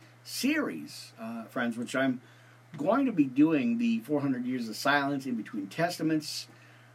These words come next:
uh, the apocryphal books. I think we're about to close it out, finally, uh, getting through it. And then, uh, we're gonna be looking at the Maccabees.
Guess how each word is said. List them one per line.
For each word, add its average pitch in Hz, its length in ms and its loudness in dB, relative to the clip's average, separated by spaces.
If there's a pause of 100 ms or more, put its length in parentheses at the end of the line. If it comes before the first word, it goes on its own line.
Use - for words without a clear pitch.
(100)
uh, 117 320 0
the 110 420 0
apocryphal 151 800 -2
books. 147 640 0
I 110 40 -10
think 131 200 -8
we're 123 120 -4
about 143 340 0
to 147 60 -8
close 180 500 0
it 151 60 4
out, 170 440 4
finally, 165 640 2 (540)
uh, 131 400 4
getting 135 320 0
through 160 280 4
it. 139 200 0
And 131 240 2
then, 151 640 4 (120)
uh, 131 540 0
we're 131 140 0
gonna 147 120 2
be 139 140 2
looking 139 400 0
at 123 220 -10
the 110 80 -4
Maccabees. 160 1120 0